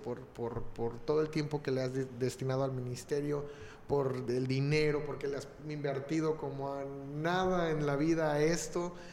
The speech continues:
Eh, gracias de verdad por todo tu compromiso hacia con Jesús.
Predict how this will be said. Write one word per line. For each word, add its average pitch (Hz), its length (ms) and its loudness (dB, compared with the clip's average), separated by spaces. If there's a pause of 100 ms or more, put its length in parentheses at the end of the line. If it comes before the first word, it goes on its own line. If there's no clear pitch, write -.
(340)
Eh, 135 680 2 (120)
gracias 147 480 2 (140)
de 139 120 4
verdad 143 400 2
por 143 160 -2
todo 156 180 4
tu 156 140 -2
compromiso 135 480 0
hacia 139 160 -2
con 131 180 -6
Jesús. 170 460 -2